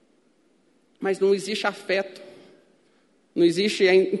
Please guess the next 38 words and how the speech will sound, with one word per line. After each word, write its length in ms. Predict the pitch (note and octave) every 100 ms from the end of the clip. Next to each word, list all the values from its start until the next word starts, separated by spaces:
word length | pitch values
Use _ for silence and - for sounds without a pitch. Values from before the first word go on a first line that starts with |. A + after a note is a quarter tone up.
| -
a 60 |
intencionalidade 1080 | G3 F#3+ G#3+ G#3+ G3+ G3 F3+ F3+ A3 G3+ F3
de 100 | E3+
ir 40 | D#3+
lá, 260 | F3 G#3
de 140 | F3+ F3+
querer 280 | F3 F#3+
conhecer 400 | G3+ F#3+ F3+ G#3
essa 160 | G3 G3
pessoa. 540 | F#3+ F3 - G#3 A3+ A3 - - - - _ _
Quando 220 | - G#3+
termina 380 | G#3+ G#3+ G#3+ A3
o 40 |
culto, 300 | G#3+ A3+ B3+
você 140 | - A#3+
ainda 220 | A3+ A#3
torce: 340 | A3+ G#3 G#3
"Tomara 420 | - G3 G3 A3+ A3
que 80 |
ele 100 | A3
não 100 | G#3
venha 140 | G3+ A3
falar 220 | A3 G#3+
comigo. 480 | G#3+ F#3 A3 A#3 - - - - -
Tomara 420 | - G3+ G#3+ A#3+ A#3
que 80 |
ele 100 | A3+
não 80 | A3
chegue 260 | A3 A3+ A3
perto 240 | A3 A3
de 100 | G3+
mim, 220 | G3 G3 A3
eu 100 | G#3+
preciso 340 | A3 A3+ G#3+
sair." 720 | - G3 F3+ B3 B3+ - - - - - - _ _ _ _ _ _ _
Mas 220 | - G#3 G#3+
nós 160 | A#3
precisamos 840 | A#3 A3 G#3 A3+ A#3 G3 - -